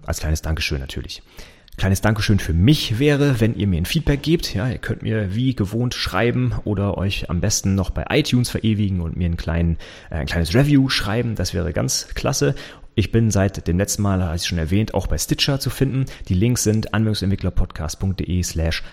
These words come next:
iTunes beziehungsweise Stitcher. Da kommt ihr direkt auf die Seite, wo ihr mich auch bewerten könnt, wenn ihr wollt. Ich würde euch empfehlen, wenn ihr keine Ausgabe des Podcasts verpassen wollt, dann abonniert doch den Podcast einfach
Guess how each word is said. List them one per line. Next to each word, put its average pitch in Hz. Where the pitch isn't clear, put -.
iTunes 107
beziehungsweise 90
Stitcher. -
Da 90
kommt 95
ihr 85
direkt -
auf 80
die 82
Seite, 78
wo 82
ihr 78
mich 76
auch 78
bewerten 76
könnt, 64
wenn 73
ihr 73
wollt. 73
Ich 92
würde 117
euch 110
empfehlen, 131
wenn 107
ihr 101
keine 101
Ausgabe 98
des 87
Podcasts 90
verpassen 123
wollt, 117
dann 90
abonniert 90
doch 101
den 87
Podcast -
einfach 85